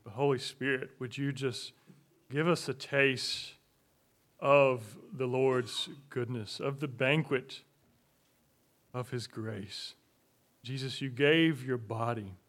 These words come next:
as bread to satisfy our souls. God, you gave your blood to be our righteousness. You died in our place so that we might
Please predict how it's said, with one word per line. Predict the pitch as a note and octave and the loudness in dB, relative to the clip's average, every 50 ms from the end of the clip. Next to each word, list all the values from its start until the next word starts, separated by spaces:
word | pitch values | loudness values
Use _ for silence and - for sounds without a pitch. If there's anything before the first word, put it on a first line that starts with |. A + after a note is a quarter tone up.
| _ _ _ _ _ _ _ _ _ _ _ _ _ _ _ _ _ - - | _ _ _ _ _ _ _ _ _ _ _ _ _ _ _ _ _ -12 -10
as | - A2+ G#2 | -10 -10 -10
bread | A2 G2+ B2 B2 C3 C3+ C3+ B2+ A#2+ A2 A2 | -8 -4 -2 0 2 4 6 6 4 4 0
to | - - | -4 -12
satisfy | A#2 - - C#3+ C3+ C#3 C#3 C3+ C#3 - - - C3 B2 B2 A#2 A#2 A#2 A2+ A#2 | -12 -6 0 2 4 4 4 2 -2 -6 -4 0 2 2 2 2 2 0 -2 -6
our | A#2 G#2+ | -8 -12
souls. | G2+ - - B2 A2 G#2+ G#2 G#2 | -10 -8 -6 -6 -6 -6 -6 -6
God, | - A#2+ A#2+ A#2+ | -4 -4 -4 -4
you | A#2+ B2 | -4 -8
gave | A#2 A2+ B2+ C3 C#3 D3 D3+ D3+ D3+ D3+ C#3 - - _ _ _ _ _ _ _ _ _ _ _ - | -6 -2 2 4 6 6 6 4 2 0 -2 -6 -14 _ _ _ _ _ _ _ _ _ _ _ -10
your | - B2+ C3 B2+ B2+ B2+ B2 A#2+ A#2 A#2 A#2 - G3 | -4 0 2 2 4 4 2 2 0 -2 -4 -8 -10
blood | - - A#2+ A#2+ B2+ C3+ C3 A#2+ G#2+ G2 F#2 - _ - - _ _ _ _ _ _ _ _ _ _ _ _ _ _ _ _ _ _ _ _ _ _ _ _ _ _ _ _ - | -8 -4 0 2 4 4 4 2 0 -2 -6 -14 _ -20 -20 _ _ _ _ _ _ _ _ _ _ _ _ _ _ _ _ _ _ _ _ _ _ _ _ _ _ _ _ -10
to | C3 | -6
be | A2+ C3 C3 C#3+ D3 C#3 C#3+ | -4 0 0 2 2 0 0
our | C3+ B2+ B2+ C3+ | 0 -2 -2 0
righteousness. | B2+ B2 B2+ C#3+ D#3+ E3 - - - A2 - - - - A#2 G#2 - - - - - _ _ _ _ _ _ _ _ _ _ _ _ _ _ _ _ _ _ _ _ _ _ _ _ _ _ _ _ _ _ _ _ _ _ _ _ - | 2 6 8 8 8 8 6 -2 -10 -10 -12 -12 -14 -14 -18 -20 -20 -20 -20 -20 -20 _ _ _ _ _ _ _ _ _ _ _ _ _ _ _ _ _ _ _ _ _ _ _ _ _ _ _ _ _ _ _ _ _ _ _ _ -16
You | - G#2+ B2+ D3+ E3 F3 F3+ F3 E3+ - - | -10 -6 -2 0 2 2 2 2 0 0 -4
died | - B2+ C3+ C3+ C#3+ D3 D3+ D3 D3 C#3+ C#3+ | -2 2 4 6 8 8 8 8 8 6 4
in | - - - B2 B2 B2+ | 0 -4 -6 -6 -4 -2
our | A#2+ A#2 A#2 | -2 -2 -4
place | - - - A#2+ A2 G#2 G2+ G2+ F#2+ - - - - - _ _ _ | -4 -8 -8 -6 -6 -6 -6 -8 -8 -12 -16 -18 -20 -20 _ _ _
so | - - A#2+ | -14 -10 -8
that | A2 A#2 B2+ | -6 -6 -4
we | B2+ C3 C#3 | -2 -2 0
might | C#3 C3 B2 A#2 A#2 - - - - | 2 2 2 2 0 -2 -6 -14 -20